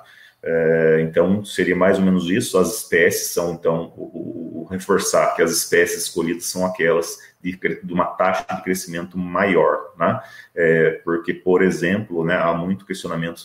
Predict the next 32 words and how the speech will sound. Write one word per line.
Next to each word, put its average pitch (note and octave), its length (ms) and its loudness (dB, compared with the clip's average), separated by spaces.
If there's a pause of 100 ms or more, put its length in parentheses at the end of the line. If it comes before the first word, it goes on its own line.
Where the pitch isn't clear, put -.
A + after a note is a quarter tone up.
de, E2+ 220 -8
de D#2+ 320 -4
utilização D#2+ 500 -8
de D#2+ 140 2
árvores D#2+ 400 2
nativas, F2 800 0
né? - 240 -2 (880)
É, D2+ 160 2
que - 60 -4
seriam E2 260 0
importantes, F2+ 600 2
né, D#2+ 160 -2
num, D#2 300 -4
num, D2+ 340 -14 (100)
num D#2+ 140 -12
contexto, - 720 -4 (540)
é, D#2+ 320 4
mais E2 340 2
ambi-, F2+ 300 0
é, D#2+ 300 -2 (160)
num D#2 120 -18
contexto E2 360 -8
mais E2+ 180 0
ambiental, E2 640 0
no D#2+ 80 -6
caso, G2+ 420 0 (420)
é, E2+ 420 6
mas F2+ 200 0
as F#2 100 -6
árvores F#2+ 300 0
nativas F#2 400 -8
têm, F#2+ 260 -6